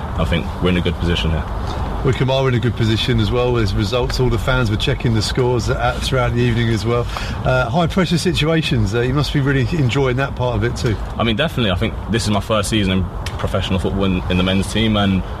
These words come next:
Speaker 1: I'm loving it. I think, me personally, I don't check the table too much. I'm focused on each game as it comes.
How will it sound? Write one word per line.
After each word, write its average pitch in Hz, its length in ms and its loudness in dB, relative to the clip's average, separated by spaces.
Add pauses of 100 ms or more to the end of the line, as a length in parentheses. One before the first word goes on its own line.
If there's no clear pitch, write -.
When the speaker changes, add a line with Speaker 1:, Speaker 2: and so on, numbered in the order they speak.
(120)
Speaker 1:
I'm 101 120 2
loving 110 240 0
it. 87 80 0
I - 100 -2
think, - 380 -2
me 110 140 2
personally, 107 440 0
I 85 60 -2
don't 87 160 0
check 90 100 0
the 82 80 -2
table 87 300 0
too 90 180 0
much. 92 340 -2
I'm 85 140 0
focused 90 480 -2
on 90 120 2
each 85 180 -2
game 92 220 2
as 82 100 0
it - 100 -4
comes. 92 460 0